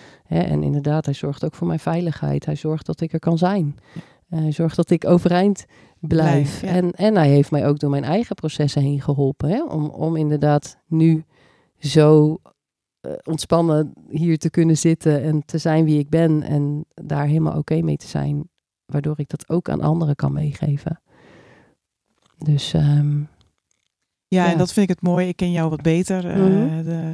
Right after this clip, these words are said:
Speaker 2: zeker de laatste paar jaren.
Speaker 1: Ja.
Speaker 2: Eh, ehm, veel ge-, gepraat met elkaar over van alles en nog wat.
Speaker 1: Ja.
Speaker 2: Ook over jouw processen.
Speaker 1: Ja.
Speaker 2: En het, het, het,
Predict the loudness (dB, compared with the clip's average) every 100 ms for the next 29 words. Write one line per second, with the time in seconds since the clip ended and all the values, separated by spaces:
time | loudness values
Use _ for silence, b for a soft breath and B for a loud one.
0 | -8 -8 -8 -8 -8 -8 -8 -6 -2 0
1 | 0 2 2 2 2 -2 -4 B B B
2 | B B B B B -4 -4 -4 -6 -8
3 | -14 _ 0 0 0 -8 -8 0 2 2
4 | 0 0 -2 -2 -2 0 -2 -4 -4 -2
5 | 0 0 0 0 0 2 2 2 2 2
6 | 4 2 2 0 -2 -2 -2 0 2 0
7 | B B B B -2 -2 -4 _ -8 -8
8 | -8 -10 -10 -14